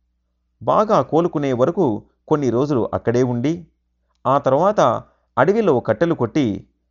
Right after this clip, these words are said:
నాసిక్లో అమ్మి వచ్చిన డబ్బు ఆ బిల్లులకిచ్చి తీర్చలేని వారి రుణాన్ని కొంచెమైనా తీర్చుకున్నాడు. అలా అక్కడ కొన్ని వారాలుండి జూలై ఇరవై రెండు, పద్దెనిమిది వందల తొంభైన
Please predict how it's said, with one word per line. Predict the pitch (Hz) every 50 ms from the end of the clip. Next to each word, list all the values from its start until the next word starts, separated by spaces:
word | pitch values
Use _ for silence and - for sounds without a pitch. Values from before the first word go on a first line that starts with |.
| _ -
నాసిక్లో | 101 107 117 156 196 202 220 214 - 156 139 127
అమ్మి | - 101 113 131 139 127 110 98 101 113 _ _ _ _ _ _ _ -
వచ్చిన | 113 127 127 - 185 185 170 127
డబ్బు | 104 113 113 123 143 185 156 107 98 - _ _ _ _ _ -
ఆ | 131 131 120
బిల్లులకిచ్చి | 110 107 123 139 180 214 220 196 - - 254 - - 131 110 101 95 - - _ _ _ _ _ _
తీర్చలేని | - 135 170 180 - 185 165 170 190 214 214 202
వారి | 175 156 139 131 123 113
రుణాన్ని | 107 107 113 127 139 139 123 107
కొంచెమైనా | - 113 110 117 160 147 131 120 113 107 104
తీర్చుకున్నాడు. | 101 - 120 123 127 - 127 - 113 107 101 98 98 98 98 - - - - _ _ _ _ _ _ _ _ _ _ _ _ _ _ -
అలా | 120 131 170 185 151 113 104 107 - _ _ _ _ -
అక్కడ | 120 139 - - 147 127
కొన్ని | - - 123 120 117
వారాలుండి | 104 104 107 131 147 151 143 131 131 131 147 190 175 123 95 - - _ _ _ _ _ _ _ -
జూలై | 107 107 143 180 196 202 196
ఇరవై | 156 - 110 117 113 113 113
రెండు, | 107 107 110 113 147 170 - - _ _ _ _ _ _ _
పద్దెనిమిది | 131 127 120 - 185 208 208 196 180
వందల | 139 135 123 117 110 110
తొంభైన | 104 - 110 110 127 139 135 117 113 104 95 90 101